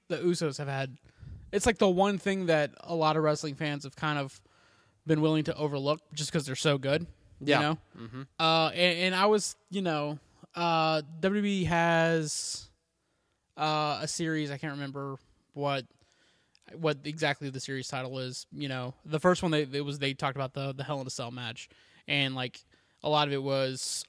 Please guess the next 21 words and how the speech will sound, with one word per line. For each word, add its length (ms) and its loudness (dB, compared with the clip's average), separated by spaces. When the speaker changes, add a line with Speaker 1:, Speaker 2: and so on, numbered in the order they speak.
Speaker 1:
audio 360 6
footage, 680 0
like, 160 -4
interviews 480 -2
from 320 -4
both 280 -2
Mi-, 140 -6
uh, 240 -4
Mick 240 -4
Foley 380 -4
and 160 -6
Undertaker. 560 -6
Speaker 2:
Mm-hmm. 160 0
Speaker 1:
A 20 2
lot 140 8
of 80 0
it 20 0
was 140 0
over 140 0
the 60 -4
phone. 500 0